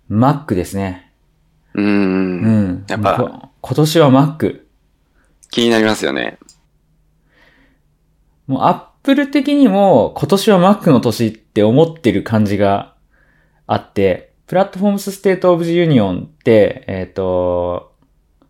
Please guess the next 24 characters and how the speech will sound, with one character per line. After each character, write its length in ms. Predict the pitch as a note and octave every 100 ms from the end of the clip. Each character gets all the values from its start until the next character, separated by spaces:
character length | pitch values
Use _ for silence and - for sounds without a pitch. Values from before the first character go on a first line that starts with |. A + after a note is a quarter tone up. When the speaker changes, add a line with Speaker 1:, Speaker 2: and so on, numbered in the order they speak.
| _
Speaker 1:
プ 100 | -
ラ 120 | C3+
ッ 40 | C#3
ト 100 | -
フ 100 | C#3+
ォ 40 |
ー 20 |
ム 80 | G2+
何 160 | G2 F#2+
個 80 | F2
あ 40 |
る 80 | E2+
ん 20 |
だ？ 160 | - D#3
Mac、 960 | C#3 D3 D3+ - - D3 A#2 F2 - _ _ _ _ _ _ _
iOS、 960 | A#2 B2 B2 A#2+ G2+ F#2+ - A2 F2+
iPad、 720 | - G#2+ G#2+ A2+ G2 E2 _ G#2+ G#2+ F#2+ - _ -
ワ 160 | G#2
ッ 60 | G#2
チ 140 | -
オ 120 | B2+
ー 40 | G#2
エ 40 |
ス。 220 | - E2+